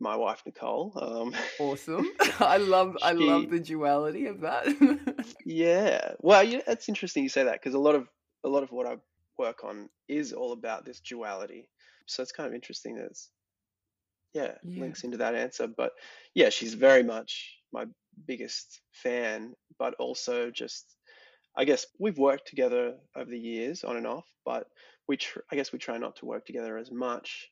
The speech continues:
Speaker 1: We work really well together, but I guess we're probably a little too honest, maybe. But yeah, she's, her, her criticisms or her critiques,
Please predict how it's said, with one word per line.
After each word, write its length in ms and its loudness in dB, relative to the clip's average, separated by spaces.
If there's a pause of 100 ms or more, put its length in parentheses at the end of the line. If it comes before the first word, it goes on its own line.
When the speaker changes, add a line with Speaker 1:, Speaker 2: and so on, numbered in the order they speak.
(240)
Speaker 1:
We 60 2
work 240 6
really 260 4
well 300 2
together, 400 0
but 180 0
I 80 2
guess 240 -2
we're 80 -2
probably 440 -4
a 80 -6
little 420 -8
too 520 -4 (640)
honest, 500 -2 (200)
maybe. 440 -4 (520)
But 140 4
yeah, 260 4
she's, 400 -2 (160)
her, 260 8 (280)
her 540 4 (420)
criticisms 800 -4
or 360 -4
her 80 -12
critiques, 760 -8